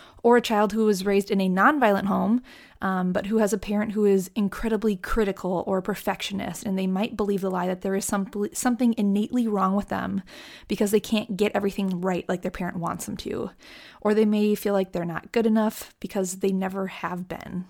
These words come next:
And so a lot of the lies we believe stem from childhood, especially from our relationships with parents, family, friends, people around us. A kid who is bullied often has so many horrible lies running through their minds, even into adulthood, about who they are.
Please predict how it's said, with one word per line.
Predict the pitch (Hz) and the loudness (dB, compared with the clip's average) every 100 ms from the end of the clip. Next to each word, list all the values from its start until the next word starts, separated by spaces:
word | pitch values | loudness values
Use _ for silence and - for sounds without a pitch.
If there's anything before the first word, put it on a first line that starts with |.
| - _ - - _ _ - | -18 _ -20 -20 _ _ -12
And | 196 | -4
so | |
a | 233 | -2
lot | 202 208 | 2 2
of | 254 | 4
the | 277 | 2
lies | 226 208 | 4 4
we | 202 | 2
believe | 196 196 190 | 0 0 0
stem | - 175 | -2 -2
from | 233 240 | -2 -2
childhood, | - 156 185 202 | -2 0 0 -2
especially | 208 - 180 - | -4 -4 -4 -4
from | 190 196 | -4 -2
our | 190 | -2
relationships | 190 170 185 190 190 - - - | -2 -2 -6 -6 -6 -6 -12 -4
with | 180 170 - - | -4 -4 -14 -6
parents, | 196 185 - | -4 -4 -6
family, | 190 175 180 | -6 -4 -4
friends, | 175 - 180 | -6 -8 -8
people | 185 - | -8 -6
around | - - - | -6 -6 -6
us. | 196 - - - - - - | -8 -10 -14 -20 -20 -14 -10
A | |
kid | 190 202 180 | -4 -4 0
who | 208 | -2
is | |
bullied | 175 - 165 185 208 226 - _ - | -2 -4 -2 0 0 -2 -6 _ -4
often | 190 - 214 | -4 -2 -4
has | 202 190 180 | -2 -4 -4
so | - 196 | -2 0
many | 196 185 | 0 -2
horrible | 196 180 185 | -2 -2 -2
lies | 180 170 175 | -2 -4 -4
running | 175 175 | -6 -6
through | 185 | -6
their | 175 165 | -6 -4
minds, | 165 156 156 160 - | -6 -6 -8 -8 -8
even | - 214 208 202 | -4 -2 0 0
into | 190 208 | -2 -4
adulthood, | 185 165 - 180 - | -6 -8 -8 -10 -8
about | 175 165 - | -6 -6 -6
who | - 196 | -8 -6
they | 160 | -8
are. | - 175 - 185 | -10 -14 -12 -14